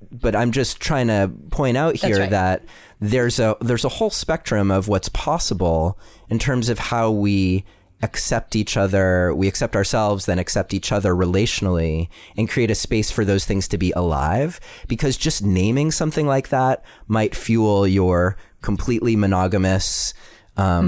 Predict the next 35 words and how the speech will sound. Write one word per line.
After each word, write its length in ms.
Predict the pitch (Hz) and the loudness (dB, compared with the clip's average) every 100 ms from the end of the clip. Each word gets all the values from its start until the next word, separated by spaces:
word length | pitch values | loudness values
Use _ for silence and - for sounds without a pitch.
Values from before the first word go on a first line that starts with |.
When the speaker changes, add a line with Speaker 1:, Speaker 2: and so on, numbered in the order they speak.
| 170 | 2
Speaker 2:
Mm-hmm. 180 | 196 | 2
Speaker 1:
sexual 460 | 381 - 107 131 104 | 0 -2 -2 0 2
relationship 640 | 101 95 95 98 104 95 | 2 2 0 0 0 0
with 120 | 92 90 | 0 2
your 160 | 92 | 2
long-term 560 | 87 85 95 101 107 101 | 2 2 2 0 0 0
partner 480 | - 98 - 92 95 | 0 -2 0 0 0
that, 260 | 101 95 - | 0 -2 -2
where 220 | 120 117 | 0 2
there's 220 | 135 127 | 0 2
never 320 | 131 151 165 | 0 2 0
gonna 200 | 113 101 | 0 0
be 120 | 87 | 2
a 40 | 87 | 0
third 280 | - 85 85 | 0 -2 0
person 340 | 87 78 80 | -2 -2 -2
involved. 540 | 80 80 69 73 85 - - - | -4 -4 -2 -2 -4 -12 -16 -8
But 140 | 120 113 | -6 -4
the 80 | |
fact 240 | - 131 - | -2 -2 -2
that 140 | 131 | -2
you've 180 | 110 113 | 0 0
been 140 | 107 | 0
accepted 720 | 101 - - - - 160 160 165 | -2 -2 -2 -4 -2 -2 0 -2
in 220 | 151 151 | -2 0
that 240 | 151 151 | 0 0
way, 300 | 160 160 165 | 0 0 0
that 140 | 156 104 | 0 -2
your 120 | 95 | -2
fantasy 460 | - 85 107 135 147 | -2 -4 -2 -2 -2
has 120 | 143 | -2
been 140 | 143 | -4
accepted, 580 | 143 - 147 - 147 156 - _ _ _ _ _ _ _ _ - | -4 -4 -4 -2 -2 -4 -12 _ _ _ _ _ _ _ _ -6
will 260 | 101 110 | 0 0
be 380 | 95 98 98 98 | 2 2 0 -2